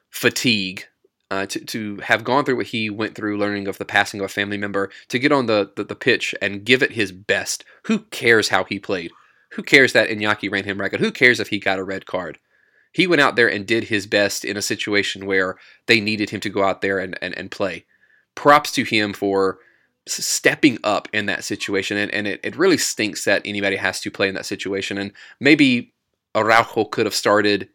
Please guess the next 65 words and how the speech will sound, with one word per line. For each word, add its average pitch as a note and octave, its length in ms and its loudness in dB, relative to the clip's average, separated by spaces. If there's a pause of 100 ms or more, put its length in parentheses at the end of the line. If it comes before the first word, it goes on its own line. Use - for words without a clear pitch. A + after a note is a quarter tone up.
in A2 140 -4
his G#2 160 -2
place A2 280 2
and G2 80 -6
he G2+ 80 -6
could G#2+ 120 -6
have F#2+ 80 -10
been G2+ 140 -2
on G2+ 80 -4
the G2 80 -4
bench G2+ 260 -4
or G#2 80 -2
something, G#2+ 300 -6
but G#2 80 -6
there's A#2+ 160 2
a G#2+ 60 4
reason G2+ 340 0
that G2 140 0
he G#2 120 -8
started, G2+ 460 0
and F#2+ 180 -6 (320)
I, - 240 -4
I B2 80 4
just G#2+ 180 -2
wanna A2 120 2
tip - 180 -2
my G2 140 0
cap F#2 260 2
to F#2 80 -4
him. F#2 280 -6 (280)
Um, F#2+ 400 -6 (160)
I, F2+ 200 -6
I, G#2 320 0 (500)
I B2+ 100 10
apologize G#2 720 6
for G#2+ 440 2 (240)
what A#2 180 4
I A2+ 40 6
was A2 160 2
thinking D3 340 0
of G#2 80 2
him G#2 160 -2
during G#2+ 220 -4
the G2 80 -2
game G#2+ 180 -4
'cause - 120 -6
I G2+ 80 2
didn't A#2+ 140 -2
know G#2 100 -4
what - 120 -8
he A2+ 80 -8
was G#2+ 140 -6
going A#2 260 2
through. F2+ 220 -6
I F#2+ 40 -2
don't, F#2 100 -2
I - 40 -2
don't F#2+ 120 -4
know G2 80 -4
how G2+ 120 0
I G2 60 0
missed G#2+ 240 -4
that F#2+ 160 -6
news, G2 260 -6
but - 260 -2